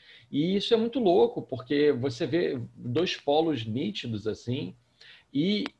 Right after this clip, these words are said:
a, o polo do ódio numa expressão muito grande, né? Uma quantidade, é, relevante,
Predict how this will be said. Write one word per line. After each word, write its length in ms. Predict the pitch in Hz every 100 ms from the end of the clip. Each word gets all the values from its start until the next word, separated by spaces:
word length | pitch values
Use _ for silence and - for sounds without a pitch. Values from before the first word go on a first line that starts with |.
| _ _ _ _
a, 360 | - 143 - 135
o 60 | 156
polo 340 | 120 156 185
do 240 | 180 156 147
ódio 460 | 135 165 120 120
numa 240 | 110 123 135
expressão 480 | 135 - 135 - 147
muito 240 | 147 175
grande, 600 | 156 127 143 185 127 101
né? 240 | 101 117
Uma 180 | 117 110
quantidade, 1040 | 107 139 120 117 110 117 151 127 117 113 -
é, 280 | - 110 - -
relevante, 880 | 104 156 196 120 139 190 - -